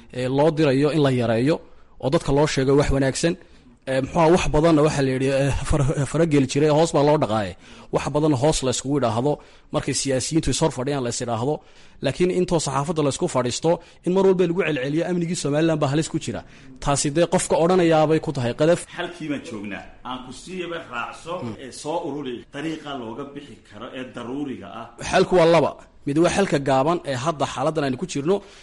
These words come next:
Speaker 1: midna waa xalka dheer sidaynu aanay dib inoogu soo noqon xaaladdan oo kale. Labadaas aan u kala saaraya. Hadda waxay noo yaalla xalka gaaban, kaasi oo ah inaynu, eh, muxuu ahaa, golayaasha aynu doorannay,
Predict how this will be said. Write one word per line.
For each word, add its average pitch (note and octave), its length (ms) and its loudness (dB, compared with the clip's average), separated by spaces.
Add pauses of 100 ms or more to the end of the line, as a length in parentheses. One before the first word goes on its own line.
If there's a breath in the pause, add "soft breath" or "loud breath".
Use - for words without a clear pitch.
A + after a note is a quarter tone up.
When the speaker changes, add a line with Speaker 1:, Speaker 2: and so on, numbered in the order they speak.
(120)
Speaker 1:
midna D#3+ 220 0
waa F#3 120 6
xalka G3 280 0
dheer F3 220 4
sidaynu F3 440 2
aanay E3+ 280 0
dib D#3 240 -4
inoogu D#3 300 0
soo E3 140 -4
noqon D3 200 0
xaaladdan D3+ 400 0
oo D3+ 80 2
kale. G#2 200 -8 (300 loud breath)
Labadaas D#3+ 300 0
aan D3+ 120 -2
u - 20 -8
kala B2+ 140 -6
saaraya. A2+ 360 -4 (460 soft breath)
Hadda F#3 240 0
waxay F3+ 260 2
noo F3 140 4
yaalla D3+ 280 2
xalka F3+ 340 -2
gaaban, C#3 380 2 (380 soft breath)
kaasi - 380 0
oo F3+ 240 6
ah E3+ 160 4 (380 soft breath)
inaynu, D#3 480 0
eh, C#3 200 0
muxuu D#3+ 220 0
ahaa, C#3 160 -2
golayaasha D3 520 0
aynu C3+ 200 0
doorannay, C3 460 0